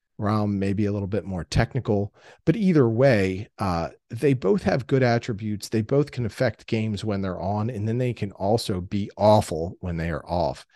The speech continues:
And it does really worry me to have to depend on either one of those two when I don't think they've been able to consistently show what they can do yet. As for Marius Wolf, he, he,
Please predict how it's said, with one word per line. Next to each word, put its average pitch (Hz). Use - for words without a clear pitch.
And 139
it 135
does 135
really 120
worry 90
me 87
to 90
have 90
to 92
depend 110
on 98
either 98
one 101
of 82
those 85
two 85
when 110
I 104
don't 104
think 110
they've 95
been 107
able 95
to 95
consistently 101
show 110
what 90
they 82
can 80
do 90
yet. 62
As 202
for 151
Marius 117
Wolf, 107
he, 127
he, -